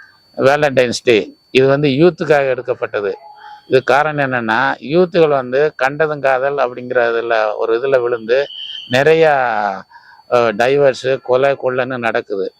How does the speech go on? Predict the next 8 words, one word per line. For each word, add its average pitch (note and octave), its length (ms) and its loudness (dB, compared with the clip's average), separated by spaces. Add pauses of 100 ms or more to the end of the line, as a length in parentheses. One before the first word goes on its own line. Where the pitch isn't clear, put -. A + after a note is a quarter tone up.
(260)
ஏன்னா C3+ 600 0
ஒருத்தர் C#3 420 2
ஒருத்தர் C#3+ 220 -2 (100)
புரிஞ்சுக்கிடாம C#3+ 840 0 (340)
எடுத்த D#3 340 2
உடனே D#3+ 260 -2
பார்த்தேன் C#3+ 640 -2
கவுத்தம்னு C3+ 640 -4